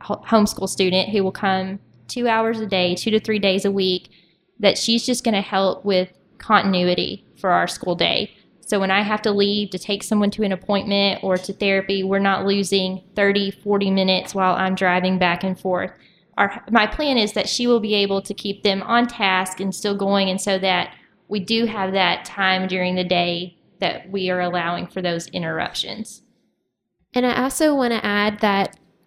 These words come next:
Speaker 2: homeschooling doesn't always have to be done at home. Uh,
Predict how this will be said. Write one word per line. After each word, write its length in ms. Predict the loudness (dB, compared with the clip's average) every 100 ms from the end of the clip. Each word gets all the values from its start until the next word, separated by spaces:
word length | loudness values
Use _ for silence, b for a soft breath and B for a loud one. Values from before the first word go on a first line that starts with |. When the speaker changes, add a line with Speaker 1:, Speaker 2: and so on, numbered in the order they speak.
| _ _ -2
Speaker 2:
homeschooling 520 | 0 0 0 2 2
doesn't 240 | 2 2
always 260 | 2 0 0
have 180 | -2 0
to 80 |
be 140 | 2 2
done 180 | 2 2
at 120 | 0
home. 500 | 0 2 2 0 -2
Uh, 100 | -6